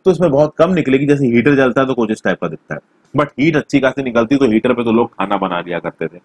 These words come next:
ओके, तो heater में nichrome wire का प्रयोग, प्रयोग हुआ, और heater एक best example है जो almost सबने देखा होगा कि इसमें आप heating effect of the electricity का इस्तेमाल कर रहे हो।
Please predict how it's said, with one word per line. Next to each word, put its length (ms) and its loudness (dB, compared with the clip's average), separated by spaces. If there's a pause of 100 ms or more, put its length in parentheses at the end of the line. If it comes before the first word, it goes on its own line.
(1400)
ओके, 260 -2 (1800)
तो 60 2
heater 400 2
में 100 0
nichrome 340 -2
wire 180 2
का 80 -6
प्रयोग, 280 2 (180)
प्रयोग 360 4
हुआ, 160 2
और 220 -4
heater 200 2
एक 200 2
best 280 0
example 440 0
है 60 -2
जो 100 0
almost 380 0
सबने 280 0
देखा 260 0
होगा 200 0 (760)
कि 160 2
इसमें 360 0
आप 220 -2
heating 280 0
effect 300 -2
of 100 0
the 80 0
electricity 500 -4
का 60 2
इस्तेमाल 360 -6
कर 120 -16
रहे 140 -12
हो। 120 -10